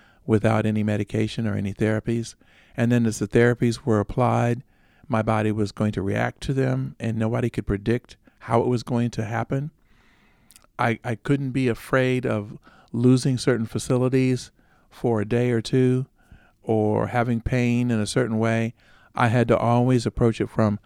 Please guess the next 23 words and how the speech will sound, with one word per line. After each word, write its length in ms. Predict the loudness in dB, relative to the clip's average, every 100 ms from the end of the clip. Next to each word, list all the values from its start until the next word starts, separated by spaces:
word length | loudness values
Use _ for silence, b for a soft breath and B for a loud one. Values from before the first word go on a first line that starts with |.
| b b b
"Well, 280 | 0 2 2 -8 _
tell 200 | 2 4
me 120 | 4
what's 240 | 4 2 0
going 300 | -2 0 0
on. 360 | 0 -4 -10 -20 _
Why 280 | 2 4 4
do 40 |
you 160 | 2 0
think 300 | 0 -2 0
this 200 | 0 0
happened? 580 | -2 -2 -4 -10 -12 -20 _ _ _ b b b
What 160 | 4 6
do 80 |
we 160 | 6 4
do 220 | 4 2
about 260 | 2 0 -2
it 80 | -4
to 100 | -4
not 200 | -4 -2
make 220 | -2 -2
it 100 | -2
worse?" 520 | 0 -2 -4 -14 -20